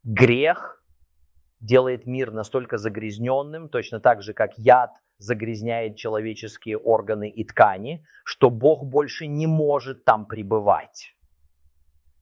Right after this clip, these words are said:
Поэтому кровь невинного животного становится противоядием, которое нейтрализует яд,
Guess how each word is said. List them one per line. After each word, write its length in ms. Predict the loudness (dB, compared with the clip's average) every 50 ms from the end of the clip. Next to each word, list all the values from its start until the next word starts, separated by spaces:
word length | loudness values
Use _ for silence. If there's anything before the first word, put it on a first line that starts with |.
| _
Поэтому 420 | 4 4 4 4 0 -4 -4 -4 -12
кровь 400 | -12 -4 0 0 0 0 -2 -8
невинного 540 | -10 -10 -8 -8 -8 -6 -6 -6 -6 -6
животного 500 | -6 -6 -6 -6 -6 -6 -6 -10 -14 -14
становится 800 | -14 -16 -10 -10 -10 -10 -10 -14 -14 -16 -18 _ -20 -20 -20 -20 -20 _ _ _ _ _ _ _ _ _ _ _ _ _
противоядием, 1300 | _ 0 0 0 0 -2 0 2 2 0 4 4 4 4 4 0 -6 -8 -8 -8 -8 -8 -10 -14 -20 _ _ _ _ _ _
которое 560 | _ 2 2 4 2 0 0 0 0 -2 -2
нейтрализует 880 | -4 -4 -6 -4 -4 -4 -6 -4 -6 -6 -6 -4 -4 -4 -4 -4 -6 -8
яд, 500 | 0 6 6 6 6 4 -2 -6 _ _